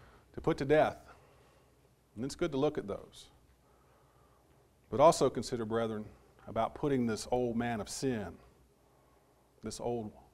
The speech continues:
woman of sin, to death. Putting to death the old body of sin.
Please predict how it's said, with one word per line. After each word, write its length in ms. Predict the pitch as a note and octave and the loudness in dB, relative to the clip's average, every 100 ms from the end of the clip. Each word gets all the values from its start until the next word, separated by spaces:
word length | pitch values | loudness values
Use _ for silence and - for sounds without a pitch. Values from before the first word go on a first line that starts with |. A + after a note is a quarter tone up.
| - | -4
woman 400 | B2 C3 A#2 - | 2 2 2 -4
of 160 | G2 | -10
sin, 320 | - G#2 F2 E2 - - - _ _ _ _ _ _ _ _ - | -10 -10 -10 -14 -20 -20 -20 _ _ _ _ _ _ _ _ -10
to 100 | F#2 | 0
death. 540 | A#2 A2 G2 - - - - - - - - - - - - - - _ _ _ _ _ | 4 4 2 -10 -18 -14 -8 -8 -8 -16 -20 -20 -20 -20 -20 -20 -20 _ _ _ _ _
Putting 240 | - C3 B2 | 4 6 6
to 80 | A2+ | 6
death 500 | B2 B2 A2 - - - - - - - - | 8 8 6 0 -16 -16 -14 -14 -14 -16 -10
the 100 | G2+ | -4
old 220 | B2 B2 | -2 2
body 300 | B2 B2 A2 | 6 8 6
of 100 | G2 | 0
sin. 480 | - C3 B2 F#2 - | -2 -2 0 -2 -8